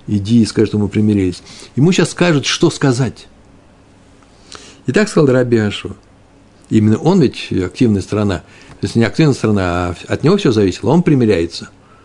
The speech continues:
Не Рабан Гамлиэль. Он, кстати: «А вот меня простили, простили, пускай он дойдет, скажет, что меня простили». Нет, нет, Раби Иошуа должен теперь сказать.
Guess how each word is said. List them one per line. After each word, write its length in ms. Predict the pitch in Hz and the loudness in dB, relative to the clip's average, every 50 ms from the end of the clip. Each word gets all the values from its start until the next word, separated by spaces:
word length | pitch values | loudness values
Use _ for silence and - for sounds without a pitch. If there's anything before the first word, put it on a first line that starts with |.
| - _ _ - | -20 _ _ -6
Не 60 | 107 | -4
Рабан 320 | 95 95 117 151 190 196 | -2 0 0 2 2 2
Гамлиэль. 540 | 156 147 139 135 120 113 101 92 85 78 - - _ _ _ _ _ _ _ _ _ _ _ _ _ _ _ _ | 2 4 4 4 4 4 2 0 -2 -4 -8 -14 _ _ _ _ _ _ _ _ _ _ _ _ _ _ _ _
Он, 80 | - 107 | -4 -2
кстати: 240 | - - 123 107 156 | 0 0 0 0 2
«А 40 | 165 | 0
вот 100 | 165 - | 2 0
меня 100 | 165 143 | 0 -2
простили, 380 | - 135 127 - - 180 175 | -2 -2 -2 -2 0 0 0
простили, 420 | - - 113 - - - 147 123 113 | 0 -2 -4 -4 -2 -2 -2 -2 -2
пускай 380 | - - - - - 113 104 | -4 -8 -10 -6 -2 -2 -2
он 140 | 92 95 95 | -2 -2 -2
дойдет, 240 | 98 98 110 135 135 | -4 -2 -2 -2 -2
скажет, 240 | - - 104 - - | -2 -4 -6 -4 -4
что 80 | - | -4
меня 80 | 104 95 | -4 -4
простили». 400 | - 107 95 - - - - - - _ _ _ _ _ _ _ - _ _ - | -2 -4 -6 -6 -8 -18 -20 -20 -20 _ _ _ _ _ _ _ -20 _ _ -4
Нет, 120 | - 107 | -2 -2
нет, 200 | 101 95 87 - | 0 -2 -2 -2
Раби 200 | 104 123 165 196 | -2 0 2 2
Иошуа 340 | 165 107 87 - - 180 226 | 0 0 -2 -2 0 0 2
должен 240 | 214 220 127 110 101 | 0 0 -2 -4 -6
теперь 180 | - - - | -6 -8 -10
сказать. 320 | - - - 98 92 - | -10 -8 -10 -10 -10 -10